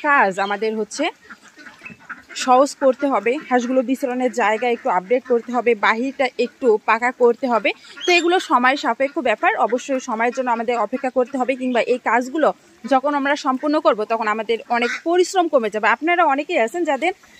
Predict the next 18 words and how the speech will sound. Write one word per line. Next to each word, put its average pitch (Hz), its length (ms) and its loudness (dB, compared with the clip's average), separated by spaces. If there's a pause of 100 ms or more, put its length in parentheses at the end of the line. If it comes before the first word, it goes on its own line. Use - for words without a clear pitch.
(120)
খামারটা 330 500 0
কিন্তু 339 400 -2
অনেক 254 320 -2
update, 240 460 0
অনেক 254 240 2
সুন্দর 349 440 2
করে 220 180 0
আপনারা 254 300 0
সাজিয়েছেন, 269 600 0 (100)
তো 277 160 4 (400)
তাদের 302 400 4
ক্ষেত্রে 359 340 0
বলি, 247 300 0 (400)
বৃষ্টি 339 340 2
হওয়ার 302 180 4
সময় 302 240 0
আপনারা 277 320 2
কিন্তু 277 440 0